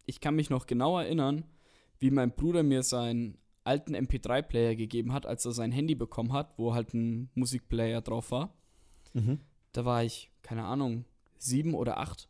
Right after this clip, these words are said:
Speaker 1: ungefähr.
Speaker 2: Ja.
Speaker 1: Und es war das Schönste, was man einem, einem Jungen, der noch wirklich nicht viel Ahnung von Musik hat und noch nicht weiß, wo seine musiktechnische und Musikgeschmacksrichtung hingeht,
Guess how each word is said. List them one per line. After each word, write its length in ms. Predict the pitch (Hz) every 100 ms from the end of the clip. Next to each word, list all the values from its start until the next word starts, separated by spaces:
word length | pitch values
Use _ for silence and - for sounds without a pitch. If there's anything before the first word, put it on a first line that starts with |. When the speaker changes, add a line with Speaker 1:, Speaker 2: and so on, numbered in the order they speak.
| -
Speaker 1:
ungefähr. 540 | 170 160 - 165 202 - _ _ _ _ _ _ _
Speaker 2:
Ja. 300 | 117 104 139 - - - _ _ _ _ _ - - -
Speaker 1:
Und 160 | 127
es 180 | 120 -
war 100 | 113
das 160 | 117 -
Schönste, 360 | 127 131 -
was 200 | 117 113
man 280 | 117 113 113 -
einem, 300 | 123 120 - _ _ -
einem 260 | 127 131
Jungen, 420 | 127 160 185 202 226 _ _ _ _ -
der 180 | 131 127
noch 220 | 131 127
wirklich 300 | 156 156 156
nicht 200 | 139 -
viel 140 | - 151
Ahnung 320 | 135 156 147
von 240 | - 135
Musik 300 | 123 151 160
hat 120 | 143
und 100 | 123
noch 100 | 123
nicht 160 | 127 123
weiß, 260 | 131 156 123
wo 180 | 120
seine 460 | 117 120 123 123 - - - -
musiktechnische 840 | - 135 180 - 180 175 160 - 147
und 120 | 139
Musikgeschmacksrichtung 960 | 131 - - 131 - 120 - 131 - 123
hingeht, 400 | 135 127 127